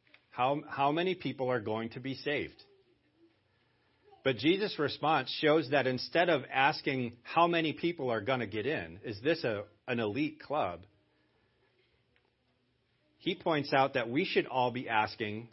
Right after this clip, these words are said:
"Shall I be one of them?" It's not how many are going to be saved. Are you saved?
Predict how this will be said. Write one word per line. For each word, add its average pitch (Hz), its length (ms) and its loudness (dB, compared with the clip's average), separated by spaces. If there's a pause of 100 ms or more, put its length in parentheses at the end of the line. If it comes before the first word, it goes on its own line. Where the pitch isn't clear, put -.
(840)
"Shall 135 260 0
I 147 140 4
be 135 120 -4
one 123 220 -2
of 101 120 -6
them?" 62 200 -14 (1120)
It's 123 200 -8
not 185 180 4
how 170 160 4
many 160 280 2
are 120 100 4
going 135 260 2
to 120 60 -2
be 104 160 -4
saved. 104 380 -2 (140)
Are 135 160 2
you 165 300 -2
saved? - 480 -10